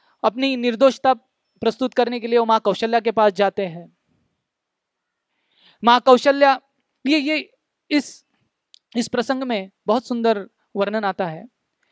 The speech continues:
अपनी निर्दोषता दिखाने के लिए माँ कौशल्या के समक्ष जब वो जाते हैं तो माँ कौशल्या से प्रार्थना करते। तो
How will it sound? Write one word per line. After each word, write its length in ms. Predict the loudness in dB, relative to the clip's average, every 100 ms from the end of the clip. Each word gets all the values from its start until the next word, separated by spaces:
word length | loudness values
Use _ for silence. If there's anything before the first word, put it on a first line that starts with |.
| _ _ _ -20 -20 _ _ _ -8
अपनी 240 | -4 -2
निर्दोषता 800 | -2 -2 0 0 4 4 2 -4 _ _ _ _ _ _ _ _ _ _ _ _ _ _
दिखाने 400 | -8 -2 0 0
के 80 | -2
लिए 140 | -2
माँ 140 | 0 0
कौशल्या 500 | 0 0 2 2 2
के 280 | -2 -8 -8
समक्ष 440 | -4 -2 -2 -2
जब 200 | 0 0
वो 100 | 0
जाते 320 | -2 -2 -4
हैं 240 | -4 -8 -18 _ _ _ _
तो 120 | 2 2
माँ 180 | 2
कौशल्या 480 | 0 -2 0 0 0
से 360 | 0 -2 -2 -6 _ _ _
प्रार्थना 400 | -2 -2 -2 -4
करते। 280 | -2 -4 -6
तो 160 | -10